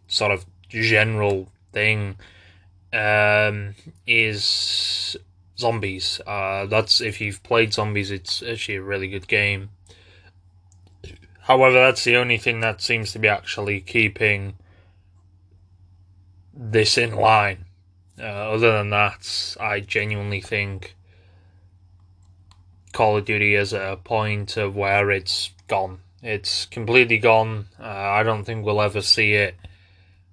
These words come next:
<clears throat> get down to the players it actually was at. Uh, this is probably Activision's final stand if it, if it didn't watch out anyway.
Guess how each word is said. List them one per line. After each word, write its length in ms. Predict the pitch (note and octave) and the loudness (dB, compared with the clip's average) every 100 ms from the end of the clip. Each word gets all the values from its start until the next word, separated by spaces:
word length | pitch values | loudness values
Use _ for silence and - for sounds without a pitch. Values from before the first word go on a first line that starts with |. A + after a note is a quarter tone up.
| _ _ _ _ _ _ - | _ _ _ _ _ _ -12
<clears throat> 640 | - - _ - B2 - | -12 -12 _ -20 -14 2
get 200 | B2 A2+ | 2 4
down 260 | A#2 A#2+ | 0 0
to 100 | G#2+ | -4
the 100 | G#2+ | -8
players 480 | G2+ A#2 G#2+ G#2 G2+ | -4 -2 0 -2 -4
it 40 | G#2 | -2
actually 760 | G#2+ G2+ - B2 G#2 G2+ G2 - - | -2 -4 -6 -6 -4 -4 -6 -12 -6
was 280 | G#2+ G#2 | 0 0
at. 500 | G#2+ G#2 G#2 - - - _ _ _ _ _ | 2 2 0 -8 -14 -14 _ _ _ _ _
Uh, 600 | B2 G#2+ G#2 G2+ G2+ G2+ | -8 -4 -2 0 0 0
this 400 | G2+ G#2+ G#2 - | 2 0 0 -2
is 520 | A2+ G#2 G2 - - - _ _ _ _ _ _ _ _ _ _ _ _ _ _ _ _ _ _ _ | -2 -2 -4 -6 -8 -12 _ _ _ _ _ _ _ _ _ _ _ _ _ _ _ _ _ _ _
probably 400 | A2+ A2 A#2 A2 | -6 0 0 0
Activision's 760 | G#2 G#2+ G#2 - A2+ G#2+ A2+ G#2 | -4 -8 -8 -6 -4 -4 -4 -6
final 520 | - G#2+ A#2 A2+ G#2+ - - | -2 0 2 0 -4 -10 -8
stand 560 | - A2+ B2 G#2+ G2 | -4 -2 -2 -4 -6
if 260 | G#2 G2 - | -8 -6 -6
it, 160 | A2+ - | -6 -2
if 120 | B2 | 2
it 60 | C3 | 4
didn't 180 | C#3+ C3 | 4 4
watch 240 | C3 - | 2 2
out 140 | C3+ | 0
anyway. 460 | A#2+ B2+ A2 F#2+ | 2 0 -2 -4